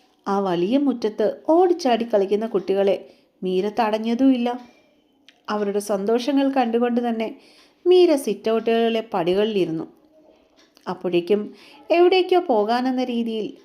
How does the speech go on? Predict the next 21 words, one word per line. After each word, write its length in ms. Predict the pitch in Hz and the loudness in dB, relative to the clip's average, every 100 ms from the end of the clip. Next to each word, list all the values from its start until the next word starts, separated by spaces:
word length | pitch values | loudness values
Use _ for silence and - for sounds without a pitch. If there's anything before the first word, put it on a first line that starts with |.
| - | -16
ആദിത്യൻ 500 | 226 208 226 226 240 233 - | -10 -6 -6 -6 -6 -6 -6
അങ്ങോട്ടേക്ക് 460 | 302 349 359 320 262 | 0 2 2 2 0
ഇറങ്ങി 300 | 196 185 240 | 0 0 -4
വന്നത്. 340 | 196 170 160 - - _ _ _ _ _ _ _ _ _ - | -4 -4 -6 -8 -14 _ _ _ _ _ _ _ _ _ -10
"ആഹാ, 300 | 175 - 254 - _ _ _ _ - | -8 -6 -8 -10 _ _ _ _ 0
നീ 100 | 359 381 | 0 2
കൊള്ളാലോടി 800 | - 196 208 262 285 302 302 294 | 0 2 2 2 4 4 4 4
മീരെ, 340 | 269 254 226 226 - _ _ _ _ | 2 2 0 -4 -16 _ _ _ _
ഇവിടുന്ന് 340 | 440 480 440 427 | 4 6 4 2
പോയതിലും 500 | 277 240 240 262 294 262 | 2 4 4 4 2 2
ഒന്നുകൂടി 400 | 233 240 240 233 - - _ _ _ | 0 0 -2 -4 -8 -20 _ _ _
നീ 100 | 359 427 | -2 -2
കൊഴുത്തിട്ടുണ്ട്. 840 | - 208 190 196 359 294 190 185 - _ _ _ _ _ _ _ - | 0 0 0 2 2 2 0 -4 -8 _ _ _ _ _ _ _ -8
എന്താടി 460 | 196 240 254 247 254 - _ _ - | -4 0 0 0 -6 -18 _ _ -2
നിന്റെ 200 | 392 427 | 0 2
കെട്ടിയോ 360 | 415 - 294 311 | 0 0 0 0
നിനക്ക് 280 | 302 285 285 | 0 0 0
ഉരുട്ടി 380 | 247 233 233 277 | 0 -2 0 2
ഉരുട്ടി 260 | 277 277 | 2 -2
തരുന്നത്, 500 | 269 262 233 220 214 202 - | 0 0 -2 -4 -8 -10 -8
ഹേ?" 180 | - | 0